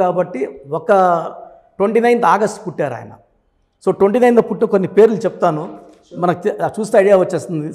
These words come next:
So మన కింగ్ నాగార్జున గారు ట్వంటీ నైన్త్ ఆగస్ట్,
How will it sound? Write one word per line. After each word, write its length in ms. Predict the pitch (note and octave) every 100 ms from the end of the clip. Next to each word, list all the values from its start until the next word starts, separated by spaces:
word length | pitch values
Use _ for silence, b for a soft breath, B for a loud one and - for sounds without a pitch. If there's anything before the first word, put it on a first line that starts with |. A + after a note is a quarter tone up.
| -
So 100 | E3+ E3+ E3
మన 160 | D#3+ D#3 -
కింగ్ 200 | G3 G3 E3+
నాగార్జున 440 | E3+ F3 D#3+ E3+ D3+
గారు 220 | D3+ G3 - - - _ -
ట్వంటీ 220 | E3 E3+ F3+
నైన్త్ 240 | F#3 F#3 D3+
ఆగస్ట్, 360 | E3 E3+ -